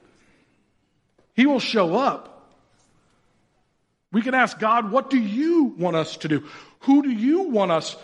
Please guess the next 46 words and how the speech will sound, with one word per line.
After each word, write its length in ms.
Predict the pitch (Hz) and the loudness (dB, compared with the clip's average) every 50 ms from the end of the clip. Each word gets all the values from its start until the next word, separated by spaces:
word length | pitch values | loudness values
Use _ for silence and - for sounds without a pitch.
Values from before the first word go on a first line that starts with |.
| - - - | -20 -10 -6
to 100 | - 170 | -6 -4
be?" 340 | 139 151 160 147 127 - - - _ - | -2 0 0 0 0 -2 -6 -14 _ -2
And 120 | 185 196 | 0 0
then 100 | 208 226 | 2 2
we 80 | 226 202 | 2 0
pay 220 | 226 - 220 214 | 0 0 0 0
attention 460 | 202 196 - - 262 285 - - 247 | 0 0 -2 -2 0 0 0 0 0
to 40 | 214 | 0
what's 160 | 185 160 - | 0 0 -2
going 240 | - 165 165 160 156 | -2 -2 0 0 2
on 180 | 151 147 151 151 | 2 0 0 0
in 120 | 147 147 | 0 0
our 80 | 147 143 | 0 2
lives, 320 | 143 139 139 139 139 156 | 2 2 2 0 0 0
or 80 | 165 156 | 0 0
we 80 | 151 | 0
pay 180 | 147 175 196 196 | 0 2 2 2
attention 480 | 185 190 - - 233 254 - 233 190 - | 2 0 0 0 0 0 0 0 -2 -2
to 180 | - 160 156 151 - - - - _ | -2 -2 -4 -4 -4 -8 -20 -14 _
what 160 | - 170 180 | 0 0 0
we're 80 | 175 165 | 2 0
reading 340 | 160 165 165 160 165 160 156 | 0 2 0 2 2 0 0
in 120 | 156 156 | 0 -2
the 60 | 147 143 | -2 0
Bible, 320 | 147 147 151 147 147 151 | 2 2 2 2 2 0
or 100 | 151 151 | 0 0
we're 80 | 156 147 | 0 -2
paying 280 | 151 190 185 190 185 | 0 0 0 0 0
attention 440 | 170 - - - 247 262 - 214 185 160 | -4 -4 0 0 0 0 0 -2 -4 -4
to 260 | - 165 165 151 - - - - - - | -2 -2 -2 -2 -4 -8 -20 -20 -18 -6
conversations. 1080 | - 185 160 156 156 151 143 - - 160 151 147 151 - - 151 143 147 151 147 - - - - _ - | 0 2 2 2 2 0 -4 -4 -2 0 0 0 0 -2 -4 -4 -4 -4 -4 -6 -8 -12 -20 -8 _ 4
We 80 | 190 | 4
have 100 | 190 180 | 4 4
a 60 | 190 | 4
decision 720 | 175 147 180 175 - - 214 214 214 160 180 202 196 196 - - - - - 156 | 0 -2 -4 -6 -4 -2 -2 0 0 0 2 2 2 2 0 -4 -8 -10 -2 0
before 480 | 175 170 - - - 202 196 208 214 | 0 0 0 -2 -2 0 2 2 2
us, 160 | 208 - - | 0 -2 0
what 160 | 185 202 196 - | -2 -2 0 -2
should 180 | - 202 185 | -4 -4 -4
we 120 | 185 185 175 | -4 -4 -4
do? 280 | 143 190 208 226 247 | -2 -2 0 2 2
And 100 | 220 196 | 2 2
we've 160 | 180 185 175 | 2 0 -2
been 120 | 151 165 160 | -2 -4 -6
thinking 460 | - - - 240 247 - 262 247 240 | -6 -2 -2 0 0 0 0 -2 -2
about 440 | 226 196 233 226 226 226 226 - | -2 0 0 0 0 0 -4 -8